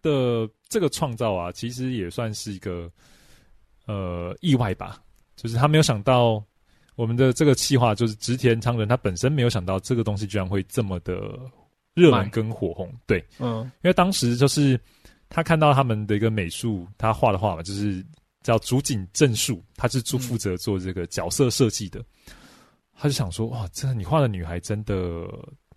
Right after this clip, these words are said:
Speaker 1: 还蛮漂亮的。”因为他原本想说：“我要这个游戏中要有四五十个女孩子。”然后就有点像是功能性导向这样，就大家赶快看不同女孩子，就赶快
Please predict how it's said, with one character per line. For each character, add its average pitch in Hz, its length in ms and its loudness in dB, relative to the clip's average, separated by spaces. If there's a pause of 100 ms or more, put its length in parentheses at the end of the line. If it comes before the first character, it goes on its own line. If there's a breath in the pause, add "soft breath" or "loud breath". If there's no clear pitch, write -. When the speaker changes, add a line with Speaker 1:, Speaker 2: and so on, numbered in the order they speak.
Speaker 1:
还 113 160 0
蛮 123 140 4
漂 139 160 4
亮 113 180 0
的。” 92 180 -12 (120)
因 180 80 0
为 190 60 6
他 170 100 6
原 143 80 4
本 139 100 4
想 107 140 0
说 104 260 0
：“我 107 80 2
要 127 180 6 (520)
这 - 160 -2
个 101 420 -2
游 120 140 6
戏 160 120 4
中 131 160 2
要 123 160 4
有 95 200 2
四 - 240 -2
五 98 100 -2
十 - 100 -6
个 98 120 -2
女 90 100 -8
孩 80 160 -10
子。” 110 180 -16 (520 soft breath)
然 107 100 0
后 113 40 2
就 113 360 6 (120)
有 131 100 6
点 131 260 4
像 123 220 2
是 120 200 -2
功 135 200 2
能 110 100 2
性 107 220 -2
导 87 160 -6
向 92 240 -4
这 95 80 -8
样， 85 80 -6
就 101 80 -4
大 120 160 2
家 120 60 2
赶 90 120 -6
快 113 200 2
看 127 180 0
不 120 80 0
同 120 100 2
女 101 80 -2
孩 92 120 -2
子， 92 120 -6
就 104 140 2
赶 98 100 -14
快 101 240 -2